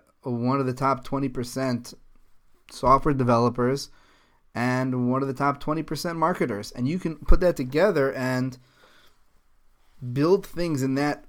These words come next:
overlap space that the top marketer and the top accountants and the top developers couldn't dream of doing. And that's skill stacking. So where do we start with leveling up?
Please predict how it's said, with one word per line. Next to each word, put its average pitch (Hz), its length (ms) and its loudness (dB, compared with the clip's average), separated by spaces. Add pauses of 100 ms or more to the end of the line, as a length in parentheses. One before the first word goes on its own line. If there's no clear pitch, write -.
(100)
overlap 143 560 2
space 147 600 4 (500)
that 131 340 0 (300)
the 120 240 -4 (340)
top 127 300 -2
marketer 139 640 0 (200)
and 110 200 -6
the 107 40 -8
top 123 360 -2 (160)
accountants 127 600 2
and 135 80 -6
the 120 60 -4
top 139 220 0
developers 143 460 2
couldn't 143 280 -2
dream 135 240 -2
of 123 100 0
doing. 123 340 0 (1300)
And 113 80 -6
that's 139 300 -4 (260)
skill 160 400 -2
stacking. 107 520 -6 (4000)
So - 140 -8
where 156 220 8
do 208 60 6
we 185 100 4
start 143 340 4
with 143 120 2
leveling 123 400 2
up? 147 240 -2